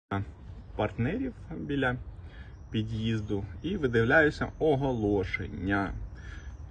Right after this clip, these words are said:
Так, оголошення, Київ, квітень, травень, пардон,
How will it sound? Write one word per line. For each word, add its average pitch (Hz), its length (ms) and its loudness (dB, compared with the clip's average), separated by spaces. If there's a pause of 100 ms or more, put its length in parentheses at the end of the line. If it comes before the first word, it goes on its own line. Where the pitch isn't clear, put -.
Так, 190 160 2 (120)
оголошення, 151 1000 2 (320)
Київ, 160 360 6 (1200)
квітень, 101 680 4
травень, 92 380 4
пардон, 90 400 -2